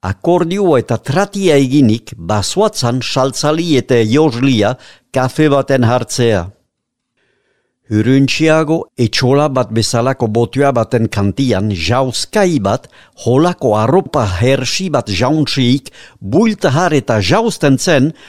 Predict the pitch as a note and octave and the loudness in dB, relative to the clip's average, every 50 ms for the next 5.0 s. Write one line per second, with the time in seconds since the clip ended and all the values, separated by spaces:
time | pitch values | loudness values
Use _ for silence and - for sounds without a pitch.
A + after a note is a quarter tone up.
0 | - _ _ - C#3 C3+ - - - F#3+ - - F#3 E3+ D3+ C3 C3 C3 C#3+ C#3+ | -20 _ _ -4 -2 -2 -2 -4 -6 -6 -2 0 2 4 4 4 4 4 4 4
1 | C#3+ C#3+ F#3 F3+ D3+ C3+ C3 A#2 - - A3+ A3+ A3 F#3 D#3 D3 C3+ B2 A#2 A#2 | 2 2 2 2 2 2 2 0 -2 -4 -4 0 2 2 4 4 4 2 2 2
2 | C#3 D3+ C#3 - - B2+ A#2 A#2+ B2+ A2+ - A#2 G#2+ - - - - G#3+ A3 - | 2 0 0 -2 -2 0 0 2 0 0 0 -2 -4 -2 -4 -6 -4 -4 -4 -2
3 | - D#3 - - C3+ C#3+ D#3 D#3+ - - - A#2+ A#2 A#2 A#2 A#2+ - C3+ C3+ C#3+ | -4 -4 -2 0 2 2 4 2 0 0 0 2 2 2 2 0 0 0 0 2
4 | D3 D3 A#2+ B2 C#3 B2+ - C3+ B2+ B2+ B2 B2 B2 A#2+ A2+ G#2 G2 F#2+ F2+ - | 0 0 0 -2 -4 -2 0 0 2 2 2 2 2 0 0 0 0 -2 -2 -6